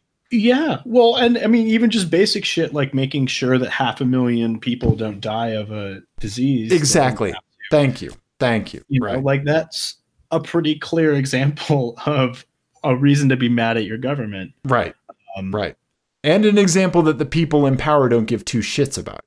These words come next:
Speaker 2: you.
Speaker 1: Right.
Speaker 2: Right.
Speaker 1: But that is, it's such a m-, bigger quagmire that it's a lot easier to be mad at a neighborhood pizza joint in D C,
Speaker 2: Right.
Speaker 1: right?
Speaker 2: Exactly.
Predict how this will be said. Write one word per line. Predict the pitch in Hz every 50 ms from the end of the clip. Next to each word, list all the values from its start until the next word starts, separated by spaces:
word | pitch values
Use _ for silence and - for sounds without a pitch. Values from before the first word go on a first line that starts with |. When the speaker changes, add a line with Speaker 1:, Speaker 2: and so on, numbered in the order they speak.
| _ -
Speaker 2:
you. | - - _ _ _ _ _ _ _ _ _ _ _ _ _ _ _ _ _ _ _ _ -
Speaker 1:
Right. | 156 135 131 131 131 120 95 76 - _ _ _ _ _ _ _ _ _ _ _ -
Speaker 2:
Right. | 127 120 117 104 110 123 117 - _ _ _ _ _ _ _ -
Speaker 1:
But | 147 139 139
that | 160 165 175 190 185 - -
is, | 175 156 139 139 - - - - - - - - -
it's | - 151 143 - -
such | - 175 160 160 -
a | 170
m-, | 147 139 151 165 - - 160 127 117 -
bigger | 160 160 143 147 131 123
quagmire | - - 139 123 127 139 143 131 127 110 110 107 107
that | 107 107 107
it's | 104 - -
a | 113
lot | 110 110 104 - -
easier | 107 113 110 104 120 110 101
to | 98 95
be | - 107 101 101 98 101 - _ _ _ _ _ _ _ _ _ -
mad | 160 113 113 107 110 107 107 107 117
at | - - 104 98 95 - _ -
a | 131 113 104 101 101 131 _ -
neighborhood | 120 110 113 107 110 113 104 101 110 110 101 98 101 104 - _ _ _ _ _ _ _ _ _ _ _ -
pizza | - 139 135 - 127
joint | 107 98 95 90 90 90 - -
in | 104 92 92 92 90
D | 95 95
C, | 131
Speaker 2:
Right. | 110 117 127
Speaker 1:
right? | 110 85 80 _ _ _ _ -
Speaker 2:
Exactly. | 147 131 - 104 80 73 - _ -